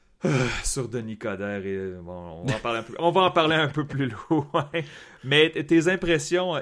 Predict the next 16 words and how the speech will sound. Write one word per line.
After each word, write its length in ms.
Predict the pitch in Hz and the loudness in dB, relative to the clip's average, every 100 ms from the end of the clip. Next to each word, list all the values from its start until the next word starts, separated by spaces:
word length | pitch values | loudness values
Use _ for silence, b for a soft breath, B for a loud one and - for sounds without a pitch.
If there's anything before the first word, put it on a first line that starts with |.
| 131 | -2
Éric, 420 | 131 143 156 - | -2 -4 -8 -8
en 160 | 117 113 | -6 -4
regardant, 800 | 123 120 101 98 113 123 117 - | -4 -2 -4 -4 -6 -4 -6 -6
euh, 480 | 101 98 98 92 | -4 -4 -4 -4
ces 160 | 92 110 | -8 -12
sondages-là, 640 | - 107 107 120 131 156 156 B B | -10 -6 -2 -2 -2 -6 -8 B B
les 180 | 104 101 | -6 -6
deux 180 | 98 117 | -4 -4
sondages, 480 | 127 117 135 147 143 | -4 -2 0 -2 -4
comparaison, 560 | 101 113 110 113 139 | -8 -6 -2 -2 0
les 100 | 165 | 0
chiffres 360 | 147 254 - 127 | 0 -2 -4 -6
se 160 | - | -2
ressemblent 640 | 139 117 110 123 113 160 120 | -2 -2 -4 -6 -8 -10 -10
quand 220 | 143 120 | -6 -6
même. 180 | 110 156 | -6 -12